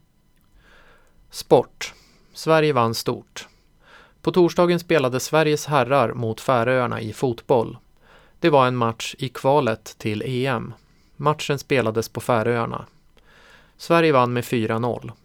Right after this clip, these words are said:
Det var väntat. Sverige är ett bättre lag. Nittonåringen Alexander Isak spelade från start. Han skötte sig bra.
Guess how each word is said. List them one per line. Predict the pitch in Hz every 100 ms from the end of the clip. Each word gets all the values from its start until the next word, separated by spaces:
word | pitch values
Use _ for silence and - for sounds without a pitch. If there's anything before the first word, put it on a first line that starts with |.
| _ _ -
Det | 147
var | 123 113
väntat. | 120 107 - 117 - - - _ - _
Sverige | - 160 151 147 113
är | 110
ett | 107
bättre | 113 - - 117
lag. | 123 - - _ _ _ _ _ _ _ - - _ _ -
Nittonåringen | 165 165 160 170 175 170 170 151
Alexander | 165 156 131 123 123 -
Isak | 147 - 110 -
spelade | - 139 113 110
från | - 120
start. | - 131 - - - _ _ -
Han | 160 156
skötte | 156 - 135
sig | - 110
bra. | 107 131 127 117